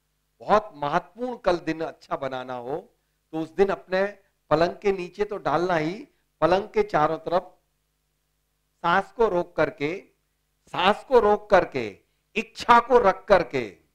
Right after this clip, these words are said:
इच्छा, जो इच्छा कल मुझे कोई काम बनाना है। एक वकील साहब थे, चले गए क्या वो? बैठे हुए हैं। एक मेरा काम रुका हुआ था, मैं उनके पास ही नहीं गया।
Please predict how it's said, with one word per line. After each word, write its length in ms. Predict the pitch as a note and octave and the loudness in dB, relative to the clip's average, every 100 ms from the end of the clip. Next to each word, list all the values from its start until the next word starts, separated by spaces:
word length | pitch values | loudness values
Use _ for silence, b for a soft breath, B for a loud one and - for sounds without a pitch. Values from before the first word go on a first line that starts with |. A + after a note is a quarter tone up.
| _ _ _ _ _ _ _ _ _ _ _ _ | _ _ _ _ _ _ _ _ _ _ _ _
इच्छा, 680 | D#3 D3+ - E3+ F3 F#3 - _ _ | -14 -14 -10 -6 -4 -6 -12 _ _
जो 140 | F3+ G3 | 0 2
इच्छा 340 | - - D#3 | 0 -6 -10
कल 420 | - D#3 E3+ F3+ E3 _ _ _ | -2 0 2 -2 -6 _ _ _
मुझे 320 | B2+ C#3 C#3 D3 E3 - _ _ - | -16 -8 -4 -4 -6 -16 _ _ -4
कोई 100 | D#3+ | -4
काम 380 | D#3 C3 C#3 D3 | -4 -4 -4 -6
बनाना 400 | B2+ A#2+ A#2 A2+ | -8 -8 -8 -10
है। 300 | G2+ F2+ F2 _ _ _ _ _ | -14 -20 _ _ _ _ _ _
एक 160 | C#3 C#3 - | -14 -12 -12
वकील 260 | C3 D#3 | -10 -10
साहब 360 | F3 - D3+ - - | -10 -10 -10 -12 -14
थे, 180 | F#3+ F#3 _ _ | -14 -14 _ _
चले 240 | D#3 E3 | -2 -2
गए 160 | G3+ G3 | -4 -6
क्या 160 | E3 F3 | -6 -10
वो? 160 | F#3+ B3+ _ _ _ _ _ _ _ | -10 -18 _ _ _ _ _ _ _
बैठे 240 | C#3 C#3+ | -10 -8
हुए 180 | G3 D#3 | -8 -8
हैं। 220 | C3 G2 F2+ _ _ _ _ _ _ _ _ _ _ _ _ _ _ _ _ _ _ _ _ _ _ _ _ _ _ _ _ _ _ _ _ _ | -10 -14 _ _ _ _ _ _ _ _ _ _ _ _ _ _ _ _ _ _ _ _ _ _ _ _ _ _ _ _ _ _ _ _ _ _
एक 180 | D#3+ D#3+ | -8 -8
मेरा 280 | C#3 D3 F3 | -10 -8 -6
काम 420 | F3 D3+ D#3 F3 F3+ | -6 -4 -4 -4 -10
रुका 240 | D3 C#3+ | -8 -4
हुआ 260 | C#3 C#3 C3 | -4 -4 -6
था, 140 | C#3+ | -6
मैं 160 | D3 E3 | -10 -10
उनके 260 | F#3+ F#3+ G3+ | -12 -10 -12
पास 360 | - D3+ D#3 - | -6 -6 -6 -10
ही 60 | |
नहीं 180 | F3 E3 | -10 -8
गया। 160 | C#3+ | -6